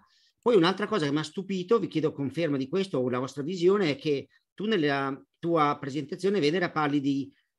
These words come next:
imprenditori rumeni, eh, abbastanza schietti, veloci e desiderosi di poca trattativa, ma di andare subito al sodo, mi sembra di percepire.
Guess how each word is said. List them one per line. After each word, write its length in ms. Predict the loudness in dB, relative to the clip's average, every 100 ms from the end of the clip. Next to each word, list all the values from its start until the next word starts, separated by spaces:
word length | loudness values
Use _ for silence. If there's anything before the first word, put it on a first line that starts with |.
| -2
imprenditori 640 | -2 0 -2 2 4 4 4
rumeni, 680 | 4 4 4 4 2 -2
eh, 540 | -4 -2 -2 -4 -6 -10
abbastanza 1000 | -6 -4 -4 -2 -2 -2 0 2 2 0 -12 _ _ _ _ _ _ _
schietti, 640 | -20 0 4 4 2 2
veloci 720 | 6 8 8 6 0 -2 0
e 180 | 0 0
desiderosi 460 | -2 -2 0 0
di 240 | 0 -2 -2
poca 220 | -4 -4
trattativa, 840 | -8 -6 -6 -4 -2 2 4 4 0
ma 240 | -2 -2
di 140 | 0 0
andare 200 | 0 -2
subito 300 | -6 -6 -6
al 80 |
sodo, 320 | -6 -6 -6 -8
mi 80 |
sembra 200 | -8 -8
di 60 | -8
percepire. 600 | -10 -12 -10 -8 -6 -8